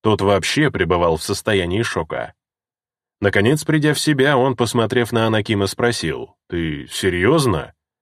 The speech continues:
Я же всего лишь на продвинутой ступени». «Абсолютно серьёзно. Мне нужен надёжный человек на этой должности.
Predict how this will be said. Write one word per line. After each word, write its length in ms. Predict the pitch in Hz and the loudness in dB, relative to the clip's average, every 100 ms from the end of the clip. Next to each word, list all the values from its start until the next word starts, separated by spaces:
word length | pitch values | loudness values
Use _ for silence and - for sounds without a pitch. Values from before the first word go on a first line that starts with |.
| _ _ _ | _ _ _
Я 140 | 95 92 | 0 2
же 180 | 95 | 2
всего 300 | 90 - 98 | 2 0 2
лишь 240 | 98 92 - | 2 0 0
на 140 | 98 | -2
продвинутой 540 | 90 98 110 113 104 110 | 0 0 2 0 0 -2
ступени». 640 | - 147 151 87 67 58 _ _ _ _ _ _ _ - | 0 -2 0 -2 -4 -10 _ _ _ _ _ _ _ -6
«Абсолютно 600 | 120 - 151 160 156 147 | -4 2 2 2 2 -2
серьёзно. 720 | - 139 139 110 80 65 60 _ _ _ _ - | 0 0 2 0 -2 -10 -14 _ _ _ _ -2
Мне 200 | 107 113 | 0 2
нужен 300 | 117 117 110 | 2 2 2
надёжный 500 | 107 113 139 104 85 | 2 2 0 0 -2
человек 460 | 95 92 87 82 | 0 0 -2 -4
на 120 | 90 | -4
этой 160 | 85 101 | -2 -2
должности. 760 | 120 104 80 80 - - - | 0 -2 -2 -6 -8 -12 -16